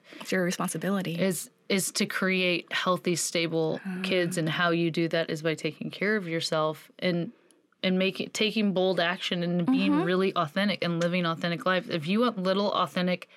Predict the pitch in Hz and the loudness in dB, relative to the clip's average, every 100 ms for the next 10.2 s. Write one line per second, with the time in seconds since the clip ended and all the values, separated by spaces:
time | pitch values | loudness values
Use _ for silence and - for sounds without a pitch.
0 | - - 190 202 180 180 170 233 247 247 | -10 -2 -2 -2 -2 0 2 2 2 0
1 | - - - - - 190 190 - 190 180 | -2 -12 -18 -12 -2 2 2 0 0 0
2 | 180 165 170 160 151 147 - 202 - - | 0 -2 0 0 0 -4 -2 -2 -2 -4
3 | 220 262 302 311 247 180 160 156 160 180 | 0 2 4 4 2 2 0 -2 -2 2
4 | 170 156 - 202 202 196 220 202 - - | 2 2 2 0 0 2 2 2 0 0
5 | 214 208 208 - 180 - 196 190 190 185 | 0 2 0 -2 -2 0 2 0 0 0
6 | 185 180 185 202 - - 190 185 175 185 | 0 2 0 0 -4 -4 0 0 0 -2
7 | 190 185 185 180 190 180 - - 170 170 | -2 0 0 0 -2 -6 -12 -6 -2 -2
8 | 175 185 165 156 180 185 190 180 175 180 | 0 0 0 0 -2 0 0 0 0 0
9 | 180 175 202 175 175 180 196 196 170 156 | 0 0 0 0 2 2 0 -2 -2 -2
10 | 175 165 | 0 0